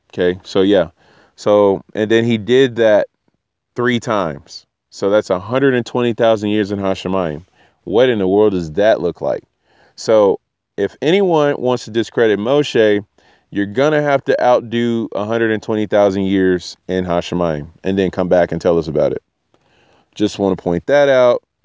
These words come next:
'cause some people are like, "Oh, I can't believe you do that Torah of Moses stuff." Like, who Moses think he is?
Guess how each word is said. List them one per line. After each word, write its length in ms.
'cause 160
some 160
people 300
are 120
like, 180
"Oh, 240
I 80
can't 240
believe 220
you 80
do 160
that 280
Torah 400
of 80
Moses 480
stuff." 400
Like, 180
who 180
Moses 460
think 200
he 220
is? 240